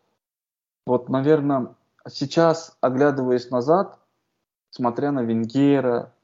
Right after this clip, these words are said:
смотря на то, что происхо-, происходило с Мауриньо, на Конте, на Клопа и уже, наверно, на Гвардиолу, ты понимаешь,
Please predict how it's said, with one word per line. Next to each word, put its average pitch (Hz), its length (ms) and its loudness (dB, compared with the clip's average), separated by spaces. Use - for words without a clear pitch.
смотря 135 360 -4
на 135 80 -2
то, 127 80 -2
что 120 140 -4
происхо-, 117 640 2
происходило 120 580 -2
с 120 100 -10
Мауриньо, 131 920 0
на 135 180 0
Конте, 143 720 0
на 143 220 0
Клопа 147 680 4
и - 160 2
уже, 151 260 6
наверно, 165 360 4
на 139 120 0
Гвардиолу, 139 880 2
ты - 180 -8
понимаешь, 143 800 -2